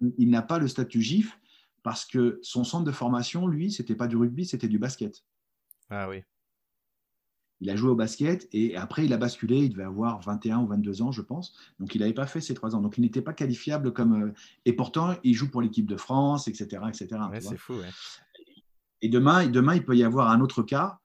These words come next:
Speaker 1: euh, avec un joueur qui est, qui, qui est, qui est très jeune, qui a, qui a signé à, au Stade Toulousain, qui s'appelle Thibaut Flamand,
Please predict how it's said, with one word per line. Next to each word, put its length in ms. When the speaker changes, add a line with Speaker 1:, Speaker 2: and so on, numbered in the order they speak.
Speaker 1:
euh, 40
avec 240
un 100
joueur 300
qui 180
est, 60
qui, 160
qui 140
est, 140
qui 120
est 40
très 160
jeune, 240
qui 100
a, 80
qui 120
a 40
signé 400
à, 280
au 80
Stade 220
Toulousain, 360
qui 100
s'appelle 240
Thibaut 240
Flamand, 440